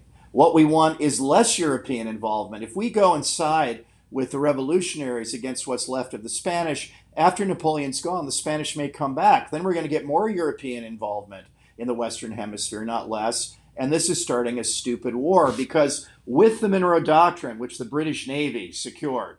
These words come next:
for their own reasons, their own interests, the, the British went along with his view that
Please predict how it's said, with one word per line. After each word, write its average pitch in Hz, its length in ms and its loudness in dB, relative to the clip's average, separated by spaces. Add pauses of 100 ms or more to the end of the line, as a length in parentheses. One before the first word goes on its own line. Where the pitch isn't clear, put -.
for 117 100 -8
their 120 220 -6
own 151 200 -4
reasons, 110 440 -8
their 120 180 -8
own 151 140 -4
interests, 104 560 -12 (360)
the, 139 260 -6
the 123 160 -8
British 160 360 0
went 190 140 0
along 131 380 2
with 135 140 -6
his 147 180 0
view 123 260 0
that 120 240 -2